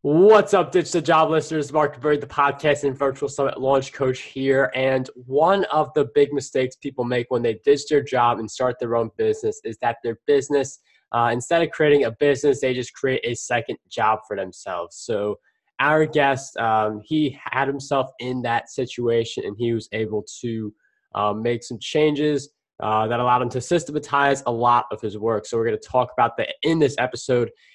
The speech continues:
Our guest started his first business in two thousand eleven, but he was soon working sixty to eighty hours a week with a business that couldn't survive without him.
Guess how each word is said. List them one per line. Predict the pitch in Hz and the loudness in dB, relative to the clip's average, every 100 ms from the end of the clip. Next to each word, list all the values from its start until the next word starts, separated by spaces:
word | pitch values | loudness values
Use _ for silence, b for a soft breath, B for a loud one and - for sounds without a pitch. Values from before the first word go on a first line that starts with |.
| b 135 | b 2
Our | 175 | 4
guest | 185 196 190 | 4 2 2
started | 165 156 147 | 2 4 4
his | 139 | 2
first | - 139 127 - | 2 0 0 -2
business | 127 123 127 - | -4 0 -4 -4
in | 117 110 | -8 -8
two | - 123 | -14 0
thousand | 127 127 120 113 | 4 4 2 -2
eleven, | 110 147 160 147 117 | 2 2 2 0 0
but | 110 | -2
he | 131 135 | -2 2
was | 147 147 - | 2 2 -2
soon | 156 147 | -4 0
working | 135 131 127 120 | 0 0 -4 -6
sixty | - - - - 143 | -4 -4 -4 -6 -4
to | - - | -2 -2
eighty | 127 127 | -2 0
hours | - 113 110 | 0 -2 -2
a | 117 | -4
week | 139 170 - - _ _ | 2 2 2 -10 _ _
with | 139 131 | -2 -2
a | |
business | 117 135 127 127 | 0 0 0 -2
that | 131 123 | -2 -2
couldn't | - - 127 127 - | -6 0 0 0 -4
survive | 131 120 110 107 107 | -6 0 2 2 0
without | 104 101 107 110 | -2 2 2 2
him. | 107 | -2